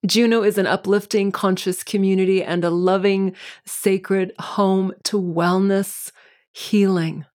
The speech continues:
and living a conscious life through meditation, mindfulness,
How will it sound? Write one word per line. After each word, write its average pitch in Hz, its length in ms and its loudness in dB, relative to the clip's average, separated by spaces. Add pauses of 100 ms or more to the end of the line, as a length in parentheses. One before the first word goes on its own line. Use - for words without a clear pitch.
(160)
and 196 300 -2 (340)
living 214 460 2
a 180 100 -4
conscious - 680 -4
life 170 420 -2
through 170 220 -4
meditation, 165 880 -4 (580)
mindfulness, 175 1080 -2